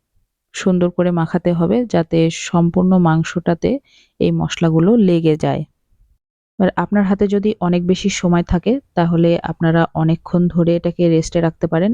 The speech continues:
এই ধরুন এক ঘন্টা, দেড় ঘন্টা। আমার হাতে বেশি সময় ছিল না, তো আমি বেশিক্ষণ রাখিনি, মাত্র পনেরো মিনিট, আহ, রেখেছিলাম।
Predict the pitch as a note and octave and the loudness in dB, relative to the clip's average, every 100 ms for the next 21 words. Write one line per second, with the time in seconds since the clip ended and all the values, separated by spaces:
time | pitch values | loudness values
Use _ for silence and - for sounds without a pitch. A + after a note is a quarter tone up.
0 | - F3 E3 E3 E3 E3 - D#3 - E3 | -2 -2 2 2 2 0 -2 -4 -2 -2
1 | D#3+ D#3+ D#3 D#3+ E3+ E3 B3 _ _ _ | 0 0 0 0 0 0 -2 _ _ _
2 | _ _ _ _ _ _ _ E3+ E3 F3 | _ _ _ _ _ _ _ 0 2 0
3 | E3+ F3+ F3 E3 - F#3+ F#3+ F3+ F#3 - | 0 0 0 0 -2 -2 0 2 0 0
4 | F#3 F3 A#3+ - _ - D#3 E3 F3 E3 | 0 0 -2 -6 _ -4 -2 -2 0 0
5 | - F#3 - F#3+ F#3 E3 - F3 G#3+ B3 | -2 -6 -2 0 2 2 0 0 2 2
6 | E3 - E3+ E3+ E3 E3 E3 E3+ E3+ E3 | 0 -2 -4 -2 0 0 0 2 0 -2
7 | _ _ _ _ _ _ - F2 - - | _ _ _ _ _ _ -4 -2 -2 -2
8 | E3+ E3 F#3 - F3+ | -2 -2 -2 -2 0